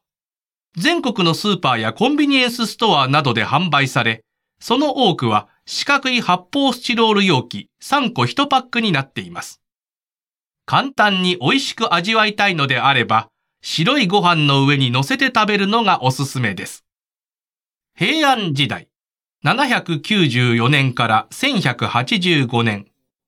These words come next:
の文献にその名が見られるほど、長きにわたって日本人に親しまれてきた納豆。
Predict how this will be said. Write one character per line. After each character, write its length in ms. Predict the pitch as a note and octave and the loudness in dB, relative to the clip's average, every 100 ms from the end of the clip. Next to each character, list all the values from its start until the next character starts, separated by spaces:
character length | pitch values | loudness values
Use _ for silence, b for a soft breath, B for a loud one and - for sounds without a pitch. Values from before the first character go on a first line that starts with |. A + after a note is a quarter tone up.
| _ _ | _ _
の 240 | A#3+ C#4+ - F3 | -2 -2 -2 -2
文 240 | G3+ G#3 | 0 0
献 280 | G3+ F3+ E3+ | -2 -2 -2
に 100 | D#3+ | -2
そ 120 | F#3+ | 0
の 100 | B3+ | 0
名 160 | C4 A#3 | 2 2
が 120 | A3+ | 0
見 120 | G3 | 0
ら 100 | G#3 | 0
れ 120 | G#3 | 2
る 100 | C3+ | 0
ほ 140 | A2+ G#2 | -2 -4
ど、 220 | G#2 - _ _ - | -6 -8 _ _ -4
長 260 | G3 A#3+ | 0 0
き 140 | - F#3+ | 0 -2
に 100 | E3+ | 0
わ 120 | D3+ | 2
た 100 | D#3+ | 0
っ 120 | D3 | -2
て 140 | - D3 | -2 0
日 180 | D3 - | 0 -2
本 240 | C4 A#3+ | -2 0
人 240 | G#3+ G3+ D#3 | 0 0 0
に 100 | C#3+ | -2
親 220 | - A#3 | -2 -4
し 140 | A3+ | -2
ま 120 | G#3+ F#3+ | 0 0
れ 100 | F3 | 0
て 140 | E3 | -4
き 100 | - | -4
た 200 | F3+ D3+ | -4 0
納 220 | C3+ C#3 _ | 0 -2 _
豆。 260 | F#3 C3 - | -4 -4 -6